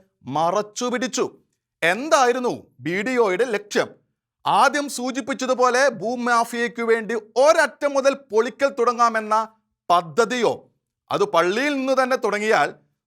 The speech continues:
സ്വദേശികളും ഭൂരിപക്ഷ വിഭാഗവുമായ ഹൈന്ദവരുടെ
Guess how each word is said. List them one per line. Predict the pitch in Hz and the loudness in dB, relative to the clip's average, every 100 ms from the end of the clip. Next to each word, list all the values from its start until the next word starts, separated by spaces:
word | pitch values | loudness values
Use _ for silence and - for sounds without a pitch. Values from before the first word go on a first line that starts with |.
| - | -6
സ്വദേശികളും | 180 175 233 254 262 254 294 - _ - | -2 2 2 2 -2 -4 -4 -8 _ -8
ഭൂരിപക്ഷ | 165 240 311 311 302 - 277 | -2 0 2 2 0 -2 -4
വിഭാഗവുമായ | 196 226 262 262 247 233 240 - | 2 4 4 0 2 2 2 0
ഹൈന്ദവരുടെ | 196 214 247 247 240 233 233 | 0 0 -2 -2 0 0 -2